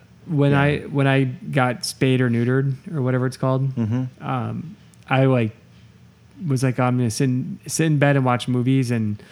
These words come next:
Speaker 1: I think it was Netflix might have had that, that one, and
Speaker 2: Mm-hmm.
Speaker 1: I started and I was like, "This is so horrible." It was so bad, I stopped it and watched The Expendables and thought, "Yeah, this is much better."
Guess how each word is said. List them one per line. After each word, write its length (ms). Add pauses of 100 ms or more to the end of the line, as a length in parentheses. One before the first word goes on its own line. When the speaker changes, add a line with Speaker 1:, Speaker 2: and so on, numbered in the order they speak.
(520)
Speaker 1:
I 120
think 160
it 20
was 240
Netflix 680
might 160
have 80
had 140
that, 460
that 160
one, 180 (120)
and 100
Speaker 2:
Mm-hmm. 80
Speaker 1:
I 80
started 480
and 80
I 40
was 80
like, 140 (140)
"This 200
is 80
so 220
horrible." 580 (680)
It 60
was 120
so 180
bad, 240
I 140
stopped 460
it 220
and 160
watched 240
The 100
Expendables 840
and 140
thought, 300
"Yeah, 180
this 200
is 100
much 260
better." 260